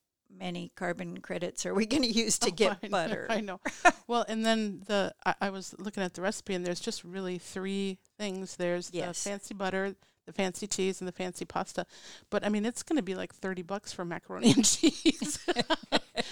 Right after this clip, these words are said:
Speaker 2: So I got the cheese, but I have to get the butter, and, um, I went to the Co-op. I thought they had fresh,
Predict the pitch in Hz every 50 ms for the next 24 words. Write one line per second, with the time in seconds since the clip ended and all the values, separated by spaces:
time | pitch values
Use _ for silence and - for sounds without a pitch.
0 | - - - - 226 269 269 277 359 359 320 349 - - 302 285 277 269 262 220
1 | 226 247 233 226 240 226 - 233 240 233 - - 208 190 214 208 202 208 202 -
2 | - 190 190 190 - - - - - - - - - - 185 180 165 - 185 185
3 | 165 - - - 180 180 - - 208 202 - 180 170 - 233 247 - - 262 240
4 | 240 208 - - - 208 208 - - -